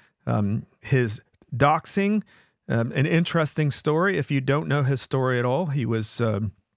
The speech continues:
I, I'm not gonna spoil it, but he was anonymous, and, and we'll talk about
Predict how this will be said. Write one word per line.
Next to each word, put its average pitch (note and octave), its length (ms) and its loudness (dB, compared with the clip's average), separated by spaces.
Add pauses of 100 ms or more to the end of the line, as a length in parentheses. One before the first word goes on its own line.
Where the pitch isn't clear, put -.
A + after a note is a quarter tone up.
(560)
I, C#3+ 160 4
I'm E3+ 120 4
not E3 120 2
gonna A#2 320 -2
spoil C3 640 0
it, D3 100 -4 (360)
but B2+ 160 2
he B2+ 120 2
was A#2 380 0 (560)
anonymous, B2 880 2 (180)
and, A2 180 -2
and A2+ 140 2
we'll A#2+ 140 2
talk A#2+ 260 -4
about A2+ 320 -2